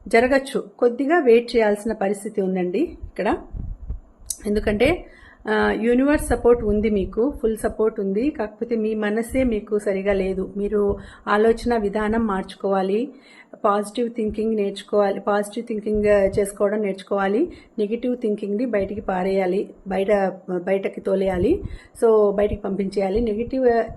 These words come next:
థింకింగ్ని, ఆ, మీరు చేయకపోతే బాగుంటుంది మీ లైఫ్. So చాలా నెగిటివ్ ఆలోచనలు ఉన్నాయి మీలో, మీ మనసులో. ఆ, ఎప్పుడూ ఏదో ఒక బ్యాడ్, ఆ, థింకింగ్ అవుతూ ఉంటుంది. కాబట్టి దానితో, దాన్ని తీసేస్తే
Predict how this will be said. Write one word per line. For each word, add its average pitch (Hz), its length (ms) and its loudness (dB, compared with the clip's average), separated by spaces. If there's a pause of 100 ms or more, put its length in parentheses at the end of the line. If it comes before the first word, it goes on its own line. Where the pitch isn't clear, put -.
(180)
థింకింగ్ని, 247 760 0 (400)
ఆ, 214 220 -4
మీరు 214 380 0
చేయకపోతే 240 440 2
బాగుంటుంది 202 640 0
మీ 180 100 0
లైఫ్. 175 360 -2 (420)
So 226 60 0
చాలా 226 600 4 (180)
నెగిటివ్ 220 560 0 (420)
ఆలోచనలు 208 500 2
ఉన్నాయి 190 300 -2
మీలో, 196 540 0
మీ 202 100 -4
మనసులో. 196 720 -2 (480)
ఆ, 220 40 -4
ఎప్పుడూ 220 640 4
ఏదో 208 380 4
ఒక 208 220 2
బ్యాడ్, 196 680 0
ఆ, 190 360 4
థింకింగ్ 196 500 -2
అవుతూ 185 340 0
ఉంటుంది. 196 480 -2 (280)
కాబట్టి 247 220 0
దానితో, 233 460 2 (300)
దాన్ని 233 440 0
తీసేస్తే 254 640 0